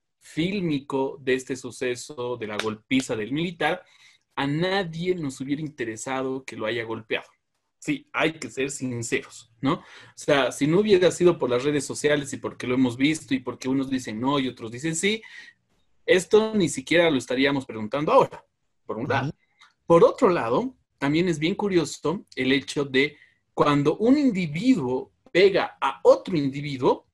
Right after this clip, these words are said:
Speaker 1: independientemente de los rangos sociales que tengan, porque uno es militar y el otro es asaltante, ¿no? Uno cuestiona estas cosas,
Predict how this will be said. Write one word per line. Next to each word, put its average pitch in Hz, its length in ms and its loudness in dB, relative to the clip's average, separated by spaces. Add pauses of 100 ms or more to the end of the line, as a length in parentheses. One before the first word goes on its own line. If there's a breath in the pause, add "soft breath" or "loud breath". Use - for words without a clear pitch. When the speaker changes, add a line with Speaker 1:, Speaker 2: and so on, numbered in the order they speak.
(200)
Speaker 1:
independientemente 139 1040 0
de 135 100 0
los 113 200 -4
rangos 127 440 -2
sociales 120 520 -2
que - 100 -10
tengan, 147 400 -2
porque - 240 -18
uno 110 80 -10
es 110 100 -14
militar 143 480 -4
y 117 60 -8
el - 80 -14
otro - 180 -20
es - 80 -18
asaltante, 180 720 -4 (360 soft breath)
¿no? 240 300 0 (960)
Uno 247 500 4
cuestiona 190 840 0
estas 139 440 -6
cosas, - 440 -2